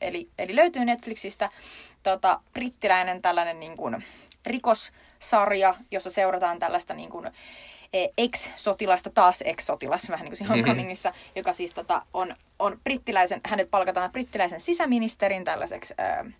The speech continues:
Speaker 1: henkivartijaksi, ja, ja sitten hän joutuu mukaan tällaiseen tosi, tosi monimutkaiseen, niinku, tota, tavallaan kuvioon, jossa, jos-, jossa hä-, hänelle on käydä tosi huonosti. Mut siis se on tosi,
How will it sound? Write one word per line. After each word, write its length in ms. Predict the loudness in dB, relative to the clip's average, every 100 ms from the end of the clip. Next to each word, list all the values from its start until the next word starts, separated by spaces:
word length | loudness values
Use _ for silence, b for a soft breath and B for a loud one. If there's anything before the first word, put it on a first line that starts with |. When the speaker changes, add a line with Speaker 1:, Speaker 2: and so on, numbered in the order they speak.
| -20 -20 -2
Speaker 1:
henkivartijaksi, 680 | -2 2 2 4 0 0 -2
ja, 160 | -2 0
ja 100 | -2
sitten 240 | -6 -4 -4
hän 100 | 0
joutuu 400 | -2 -4 -10 -12 B B B B B
mukaan 400 | 2 4 6 6
tällaiseen 380 | 6 2 2 0
tosi, 280 | 0 0 -4 B B B
tosi 200 | -4 -2
monimutkaiseen, 640 | -2 -4 -8 -8 -8 -8 -8
niinku, 200 | -16 -14
tota, 340 | -10 -8 -8 B B B _
tavallaan 460 | -6 -6 -6 -8 -8 _ _ _ _
kuvioon, 440 | -4 -2 2 2 2
jossa, 300 | -2 -4 -4
jos-, 240 | -6 -10 -10
jossa 220 | -4 -4 0
hä-, 160 | -2 0
hänelle 280 | -2 -2 -2
on 60 |
käydä 200 | -2 -4
tosi 220 | -4 -10
huonosti. 460 | -8 -6 -6 -8 -8
Mut 160 | -8 -8
siis 120 | -2
se 60 |
on 80 | 0
tosi, 220 | 0 -6